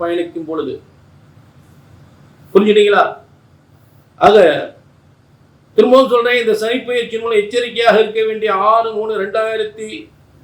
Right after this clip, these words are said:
இருபத்தைந்து முதல் எட்டு ஆறு ரெண்டாயிரத்தி, அதாவது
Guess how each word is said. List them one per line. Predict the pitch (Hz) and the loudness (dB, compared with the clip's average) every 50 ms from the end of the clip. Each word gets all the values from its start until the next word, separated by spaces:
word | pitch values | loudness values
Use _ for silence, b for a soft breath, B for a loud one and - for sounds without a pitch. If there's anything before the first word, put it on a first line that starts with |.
| - - 320 | -2 2 2
இருபத்தைந்து | 381 453 466 440 - - 427 208 - - 185 180 180 | 4 4 2 0 -2 -2 -4 -4 -4 -4 -6 -6 -6
முதல் | - 202 202 190 196 202 - - _ _ _ _ _ _ _ _ _ _ _ _ - | -4 -4 -4 -4 -6 -8 -10 -18 _ _ _ _ _ _ _ _ _ _ _ _ 0
எட்டு | - 160 208 214 208 - - 226 208 185 185 | 4 4 4 4 2 0 0 2 4 4 4
ஆறு | 190 190 190 180 165 | 2 0 -2 -4 -4
ரெண்டாயிரத்தி, | 170 180 190 190 196 190 190 190 185 - - 185 190 190 - - - - _ _ _ _ _ _ _ _ _ _ _ _ _ _ _ _ _ _ _ _ _ - _ _ - - - - _ - - - - - _ - | -4 -6 -6 -6 -8 -6 -8 -8 -10 -10 -10 -10 -10 -10 -10 -12 -14 -16 _ _ _ _ _ _ _ _ _ _ _ _ _ _ _ _ _ _ _ _ _ -20 _ _ -20 -20 -20 -20 _ -20 -20 -20 -20 -20 _ -4
அதாவது | - 131 151 165 175 190 | 2 4 6 6 6 4